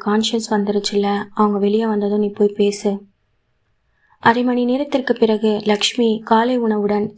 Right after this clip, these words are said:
சித்தார்த் மற்றும் சோஃபியாவிற்கு மாற்று துணிகளை எடுத்துக்கொண்டு வந்தார். ஐஷுவும் அர்ஜுனுக்கு தேவையானவற்றை எடுத்துக்கொண்டு லக்ஷ்மியுடன் வந்திருந்தாள்.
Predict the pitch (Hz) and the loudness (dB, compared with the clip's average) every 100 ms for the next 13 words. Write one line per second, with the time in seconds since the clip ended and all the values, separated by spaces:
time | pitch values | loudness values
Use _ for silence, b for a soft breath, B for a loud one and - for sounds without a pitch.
0 | - 220 262 254 226 214 214 220 220 233 | -2 2 0 0 -2 0 -2 0 -2 0
1 | 220 208 208 208 202 202 b b b b | 0 0 0 0 0 -4 b b b b
2 | - 220 240 247 254 233 214 208 208 202 | 2 2 2 -4 -2 0 2 2 0 0
3 | 208 214 233 220 208 214 208 202 196 196 | -2 0 0 0 0 0 0 0 -2 -4
4 | - _ _ _ _ _ _ _ _ - | -12 _ _ _ _ _ _ _ _ 2
5 | 240 254 269 254 233 220 247 247 233 226 | 2 2 0 0 0 0 0 0 0 2
6 | 226 233 226 220 208 - 214 214 220 226 | 2 4 0 0 -2 0 0 0 0 -2
7 | 233 208 208 202 202 - 240 214 214 214 | 0 2 2 0 -2 0 0 2 0 0
8 | 208 208 202 196 196 214 | 0 0 0 0 0 -4